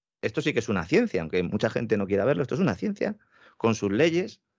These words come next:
y ya está. Y los políticos intentan, mm, esto es como si uno dice, "Bueno, pues yo la ley de gravedad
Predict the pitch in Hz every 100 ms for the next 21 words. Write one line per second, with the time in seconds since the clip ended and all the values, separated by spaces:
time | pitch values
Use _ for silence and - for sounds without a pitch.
0 | _ _ - - - _ - 101 120 123
1 | 165 214 123 113 120 135 190 214 185 135
2 | 143 170 208 226 214 - 104 78 - _
3 | 143 175 - 196 143 165 160 147 135 139
4 | 151 104 110 175 190 165 156 151 139 170
5 | 208